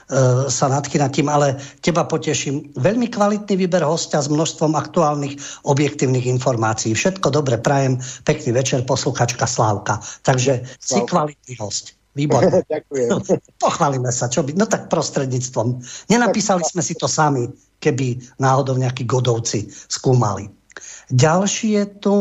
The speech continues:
Speaker 1: mail, keďže telefonáty nie sú. Ja len zopakujem, že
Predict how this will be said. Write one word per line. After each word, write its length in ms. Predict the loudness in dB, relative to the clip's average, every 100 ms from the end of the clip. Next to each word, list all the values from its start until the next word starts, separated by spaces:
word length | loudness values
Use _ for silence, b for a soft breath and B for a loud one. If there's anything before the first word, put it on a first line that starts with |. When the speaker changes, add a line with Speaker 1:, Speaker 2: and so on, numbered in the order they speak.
| 2 0
Speaker 1:
mail, 400 | 2 4 4 2
keďže 320 | -2 -4 0
telefonáty 640 | 2 2 2 2 0 0 2
nie 160 | 2
sú. 80 | 2
Ja 160 | 2 2
len 80 | 0
zopakujem, 480 | -2 -4 -2 -2
že 160 | -2